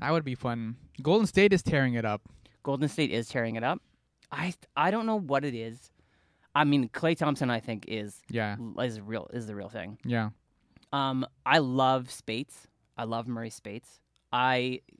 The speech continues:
Speaker 2: am shocked that he bounced around and ended up there. Uh,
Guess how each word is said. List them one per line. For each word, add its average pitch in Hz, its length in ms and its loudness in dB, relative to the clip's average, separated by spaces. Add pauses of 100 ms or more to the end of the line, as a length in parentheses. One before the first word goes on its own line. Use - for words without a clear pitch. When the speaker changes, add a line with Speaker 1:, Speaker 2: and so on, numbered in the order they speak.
(160)
Speaker 2:
am 131 180 -2
shocked 127 540 -4
that 117 100 -8
he 120 100 -8
bounced 110 380 -8
around 107 220 -8
and 104 120 -14
ended 101 240 -10
up 101 140 -14
there. 104 300 -12 (800)
Uh, 123 300 0